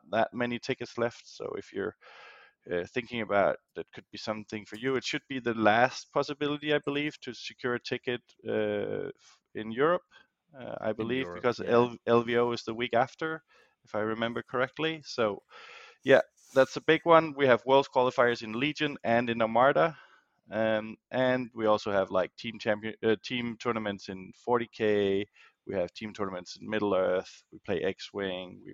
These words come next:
Speaker 1: play Crisis Protocol. We play Song of Ice and Fire.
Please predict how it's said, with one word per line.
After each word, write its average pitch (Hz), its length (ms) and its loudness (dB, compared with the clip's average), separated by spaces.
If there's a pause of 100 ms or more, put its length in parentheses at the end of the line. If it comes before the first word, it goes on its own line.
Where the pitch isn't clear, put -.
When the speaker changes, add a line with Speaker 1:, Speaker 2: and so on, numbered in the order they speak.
Speaker 1:
play 82 380 -4 (720)
Crisis 104 320 -2
Protocol. 90 680 -4
We 95 60 -16 (100)
play 82 300 -6
Song 104 240 -4
of 101 100 -4
Ice 98 200 -2
and - 80 -20
Fire. 76 480 -6